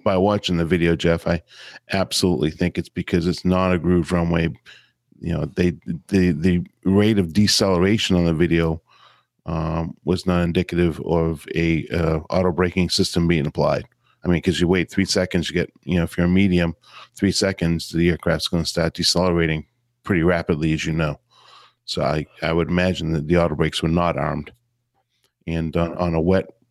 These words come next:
runway that is, um, is not grooved, you know, you've got hydroplaning issues going on, and, uh, anything more than one point three, as we know, you stop blanking out that rudder and you lose control. And, and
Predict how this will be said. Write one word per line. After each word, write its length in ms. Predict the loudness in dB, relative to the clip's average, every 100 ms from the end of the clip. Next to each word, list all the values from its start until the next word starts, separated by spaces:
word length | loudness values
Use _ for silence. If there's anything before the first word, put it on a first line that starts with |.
| -4
runway 360 | 0 2 2 2
that 200 | 2 0 2
is, 520 | 2 4 2 0 -2 -4 -10 _ _ _ _ _ _ _ _ -12
um, 640 | -6 -4 -2 -2 -4 -8 _
is 280 | -2 -2 0
not 380 | 0 2 2 -2 -4
grooved, 640 | 0 4 4 2 0 -12 -14
you 160 | -6 -2
know, 60 | 0
you've 180 | -2 -2
got 140 | -4
hydroplaning 640 | -2 -2 -2 0 0 2
issues 300 | 0 0 -2
going 280 | 0 0 0
on, 320 | 0 0 -2
and, 420 | -2 -2 -2 -4 -8 -2
uh, 40 | 0 2 0
anything 380 | -2 0 0
more 160 | 2 2
than 120 | 2
one 160 | 2 0
point 280 | -2 -4 -2
three, 220 | 0 2
as 120 | 2
we 120 | 0
know, 180 | 2 2
you 120 | 0
stop 300 | -2 -2 -2
blanking 260 | -2 -4 -2
out 140 | -2 -2
that 140 | -2
rudder 300 | 0 0 -2 _ -20 -20 -12 -2
and 100 | 0
you 80 |
lose 200 | 2 -2
control. 460 | -2 -4 0 2 2
And, 200 | 0 0
and 180 | -2 -2